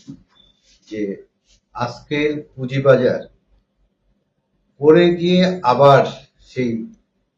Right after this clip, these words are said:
রিকভার করে প্রায় বাইশ তেইশ পয়েন্ট বে-, বেড়ে অনেক ভালোর দিকে যাচ্ছে মুভমেন্টটা। এতে আমরা অনেকেই পুলকিত হচ্ছি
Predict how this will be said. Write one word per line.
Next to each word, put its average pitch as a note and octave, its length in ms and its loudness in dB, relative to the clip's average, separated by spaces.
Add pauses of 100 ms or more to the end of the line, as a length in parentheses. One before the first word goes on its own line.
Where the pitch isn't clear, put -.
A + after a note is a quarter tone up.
(160)
রিকভার B2 400 0 (100)
করে C#3 180 -4 (120)
প্রায় G#2+ 280 -6 (140)
বাইশ C3 280 -2
তেইশ B2+ 240 -8
পয়েন্ট B2 300 -8
বে-, A#2+ 200 -4 (140)
বেড়ে A#2+ 260 -4 (880)
অনেক C#3+ 240 -4 (540)
ভালোর D3+ 320 2
দিকে A#2 220 -2
যাচ্ছে - 280 -6 (140)
মুভমেন্টটা। F2+ 500 -20 (960)
এতে D#3+ 320 -2
আমরা E3+ 220 4 (140)
অনেকেই D3+ 440 0 (720)
পুলকিত E3+ 460 0
হচ্ছি F3 400 -6